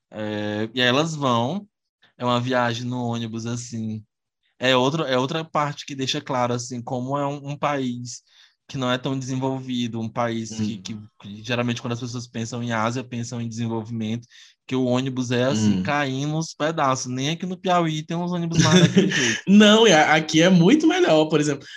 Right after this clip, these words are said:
Speaker 2: na Tailândia, nem ônibus, assim, raramente tem, as pessoas usam, tipo, umas perua, não uma perua, aqueles carros de carroceria, e co-, a carroceria aberta atrás das
Speaker 1: Pau
Speaker 2: pessoas
Speaker 1: de
Speaker 2: na
Speaker 1: arara.
Speaker 2: carroceria. É tipo isso, é tipo um pau de arara o, o transporte público de lá.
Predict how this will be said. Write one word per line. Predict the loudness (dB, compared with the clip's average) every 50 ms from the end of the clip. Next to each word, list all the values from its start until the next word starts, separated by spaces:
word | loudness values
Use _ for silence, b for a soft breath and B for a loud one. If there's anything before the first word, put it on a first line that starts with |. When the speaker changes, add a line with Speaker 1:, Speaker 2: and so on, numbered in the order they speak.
| B -4
Speaker 2:
na | -2 -2 0
Tailândia, | 2 2 4 4 4 4 4 4 4 4 4 4 4 4
nem | 4 4 2 4 2
ônibus, | 2 2 4 4 4 4 2 2 2
assim, | 2 0 0 -2 -4 -2
raramente | 0 0 0 0 -2 -2 -2 -2 -2 -4 -6 -6
tem, | -6 -4 -4
as | -4 -6
pessoas | -6 -8 -8 -8 -6 -6 -6
usam, | -6 -8 -8 -8
tipo, | -6 -8 -8 -6 -4 -2
umas | -2 -2 -2 -4
perua, | -4 -4 -2 -2 0 2 4 4 4 4 4 2 -2 B B B B B B B B -4
não | 0 2 4
uma | 4 4
perua, | 4 4 4 4 2 2 0 -2
aqueles | -2 -4 -2 -2 -2 -2
carros | -2 -2 -2 -2 -4
de | -4
carroceria, | -4 -4 -2 -2 -4 -2 -2 -2 -2 0 0 0 0 0
e | -2 -6 -12 _
co-, | -10 -6
a | -4 -4 -4
carroceria | -2 -4 -4 -4 -4 -2 -2 0 2 2 0
aberta | 0 0 -2 -2 -2 -4
atrás | -4 -4 -4 -4
das | -4 -4 2
Speaker 1:
Pau | 4 4 4
Speaker 2:
pessoas | 6 6
Speaker 1:
de |
Speaker 2:
na | 6 6
Speaker 1:
arara. | 6
Speaker 2:
carroceria. | 6 4 4 4 4 4 2 0 0 -2 -4 -2 -2
É | 0 0
tipo | 0 -2 -4 -6 -6 -4
isso, | -2 -2 -2 -2 -4 -6 -10 -16 _ _ _ _ _ _ -8
é | -6 -6
tipo | -6 -4 -4 -4
um | -4
pau | -2 0 0
de | 2 2
arara | 2 4 4 2 2 0
o, | -2 -4 -6 -10 -12
o | -12 -16 -16 -10
transporte | -8 -6 -6 -4 -4 -4 -4 -4
público | -4 -4 -4 -4 -4 -4
de | -2 0
lá. | 0 0 -2 -2 -6